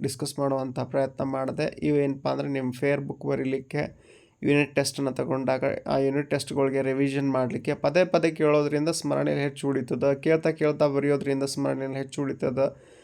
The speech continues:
ಆಮೇಲೆ ನಿಮ್ಮ ಎಸ್ ಎ ಒನ್ ಮತ್ತು ಎಫ್ ಎ ಒನ್ ಪ್ರಿಪ್ರೇಷನ್‌ಗಾಗಿ, ಆ,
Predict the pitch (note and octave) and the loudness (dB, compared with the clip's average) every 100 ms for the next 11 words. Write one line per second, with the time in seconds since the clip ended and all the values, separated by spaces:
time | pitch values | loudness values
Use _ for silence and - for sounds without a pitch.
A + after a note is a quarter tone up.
0 | _ - D3+ E3 C#3 D3+ - _ _ _ | _ 0 6 8 8 6 0 _ _ _
1 | - C#3+ C#3+ C3+ C3 C3 - D#3 D3+ D3+ | -4 0 2 4 2 2 2 2 4 2
2 | C#3 C#3+ C3+ C3+ D3 C#3+ C3+ C3 C3+ C3 | 0 -2 -2 0 0 0 -4 -4 -8 -2
3 | C#3+ C#3+ C#3+ C#3 C3 B2 C#3+ - - _ | -2 0 -2 -2 0 0 0 -4 -8 _
4 | _ _ - A#2+ | _ _ -16 -6